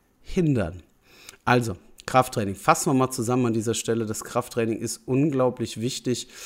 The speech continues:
nämlich wenn ich nachhaltig Fett verbrennen will, ne, denkt an die Zinsen, denkt an den Hubraum. Der Ford Mustang braucht mehr Energie und, mm, wir haben die Mikrotraumen, die entstehen.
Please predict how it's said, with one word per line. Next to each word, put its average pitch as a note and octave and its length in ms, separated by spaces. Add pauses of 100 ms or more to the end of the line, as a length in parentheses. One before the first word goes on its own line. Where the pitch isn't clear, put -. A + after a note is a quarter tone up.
(300)
nämlich A#2+ 420
wenn G#2+ 140
ich G#2+ 140
nachhaltig B2 760
Fett - 220
verbrennen G#2 600
will, D3+ 340 (340)
ne, B2+ 260 (220)
denkt B2 240
an A#2 100
die G#2+ 140
Zinsen, D3+ 520
denkt C3 240
an A#2 120
den G#2+ 200
Hubraum. C#3+ 520
Der A#2 120
Ford A2+ 280
Mustang C3 480
braucht A2+ 360 (120)
mehr B2 460
Energie B2 580 (520)
und, A2 380 (260)
mm, A#2+ 840
wir A2 120
haben G#2 100
die A2 100
Mikrotraumen, G#2+ 840
die A2+ 120
entstehen. G#2+ 640